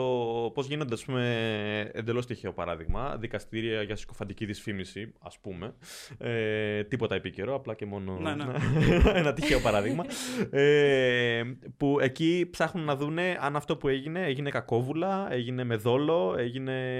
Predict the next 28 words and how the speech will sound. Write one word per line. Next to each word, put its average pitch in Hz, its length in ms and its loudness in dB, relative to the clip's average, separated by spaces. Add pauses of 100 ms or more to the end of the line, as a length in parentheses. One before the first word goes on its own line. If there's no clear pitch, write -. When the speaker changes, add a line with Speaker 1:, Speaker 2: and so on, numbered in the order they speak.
(840)
Speaker 1:
Δηλαδή, 120 320 2
Speaker 3:
Εντάξει, 131 340 0
σωστά. 294 340 -6
Speaker 1:
έτσι 165 220 2
είναι 160 100 2
που 151 100 0
αναλύεις. 123 400 2
Το, 127 100 2
το, 120 80 2
Speaker 3:
Απλά, 127 220 0
Speaker 1:
το 143 100 0
να 131 100 0
πεις 135 120 -2
μια 165 120 0
Speaker 3:
ναι. 165 60 -4
Speaker 1:
κουβέντα, 147 600 2
οκ, 160 140 0
είπες 131 300 0
μια 131 80 -6
κουβέντα, 104 460 -2
αλλά 120 360 0 (460)
Speaker 3:
Η 233 120 -8
δυσφήμιση 254 600 -10
πες 214 300 -10
ότι 262 340 -10
έχει 277 220 -12
κάποια, 294 380 -6 (1200)
εμ, 208 560 -6